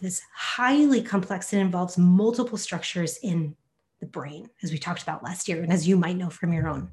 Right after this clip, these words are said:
research. But if body and brain are connected, then they can influence each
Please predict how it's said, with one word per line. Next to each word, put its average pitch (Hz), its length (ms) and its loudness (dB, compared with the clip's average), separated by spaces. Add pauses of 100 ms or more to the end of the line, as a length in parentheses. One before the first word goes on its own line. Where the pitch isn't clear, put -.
(120)
research. - 720 -12 (2500)
But - 260 -4
if - 460 0 (300)
body 240 440 0
and 208 220 4
brain 190 760 -2 (680)
are 180 60 -10
connected, 196 880 0 (1600)
then 220 120 6
they 233 100 10
can 233 360 0
influence 269 840 6
each 190 260 -2